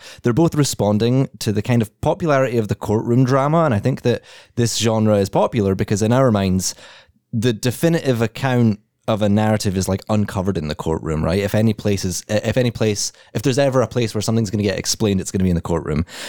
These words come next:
But Saint-Omer is imme-, immediately at odds with this belief, like, very, very early on, Lawrence Coley is asked, uh, why you placed your fifteen-month-old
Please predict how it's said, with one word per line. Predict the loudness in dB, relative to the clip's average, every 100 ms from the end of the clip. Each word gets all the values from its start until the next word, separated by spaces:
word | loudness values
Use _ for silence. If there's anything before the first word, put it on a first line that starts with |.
| -6
But | -2 -2 -2
Saint-Omer | -2 0 2 2 2 0
is | -2 -4
imme-, | -4 0 0 2
immediately | 2 4 2 0 -2
at | -2
odds | -2 -4
with | -4
this | -6
belief, | -4 -2 -2 -2
like, | -4 -4
very, | -2 2 2
very | 0 0 -2 -2
early | -2 0
on, | 0 2 0
Lawrence | 0 -2 -4
Coley | -2 -2 -2
is | -2
asked, | -2 -4 -8 -10 -14 -20 -20 -8
uh, | -4 -2 -2
why | -2 -2 -2
you | -4 -4 -4
placed | -2 -4 -2 -2
your | -2
fifteen-month-old | -2 -4 -2 0 0 -2 -4 -4 -6